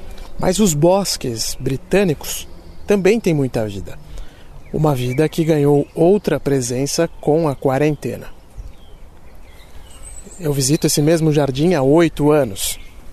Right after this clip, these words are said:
Não era assim antes. E tem sido assim todos os dias, o dia inteiro.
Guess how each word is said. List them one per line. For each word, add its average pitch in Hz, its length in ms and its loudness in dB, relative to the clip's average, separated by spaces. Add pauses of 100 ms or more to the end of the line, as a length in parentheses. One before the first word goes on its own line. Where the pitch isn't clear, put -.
(180)
Não 143 340 2
era 139 220 4
assim 127 320 -2
antes. - 420 -4 (480)
E 160 120 -2
tem 165 240 2
sido 165 340 2
assim 165 320 0 (500)
todos 180 320 4
os 139 200 2
dias, 165 480 2 (180)
o 160 80 0
dia 151 300 2
inteiro. 127 400 -2